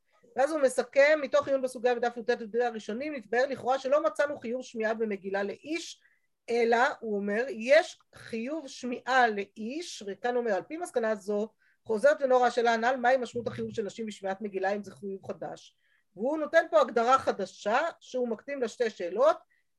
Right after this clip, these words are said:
האם, כיצד האיש מוציא את האישה ידי חובה, אם חיובו בקריאה וחיובה בשמיעה? הרי אלו שני חיובים שונים, ולכאורה האיש חשיב דלאו בר חיובה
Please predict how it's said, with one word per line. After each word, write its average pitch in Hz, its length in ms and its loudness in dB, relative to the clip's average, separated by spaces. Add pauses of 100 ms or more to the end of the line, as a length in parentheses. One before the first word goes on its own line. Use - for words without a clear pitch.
(100)
האם, 285 420 -6
כיצד 320 340 4
האיש 269 180 -4
מוציא 254 240 -4
את 254 60 0
האישה 240 220 2
ידי 226 180 0
חובה, 254 260 2
אם 247 80 0
חיובו 226 300 0
בקריאה 220 340 -4
וחיובה 208 380 -4
בשמיעה? 180 500 -8 (200)
הרי 202 160 -6
אלו 220 140 -6
שני 226 180 -4
חיובים 247 300 -8
שונים, 359 340 -6 (560)
ולכאורה 214 360 -2
האיש 247 280 -2
חשיב 262 360 -6
דלאו 247 420 0
בר 240 120 0
חיובה 269 640 2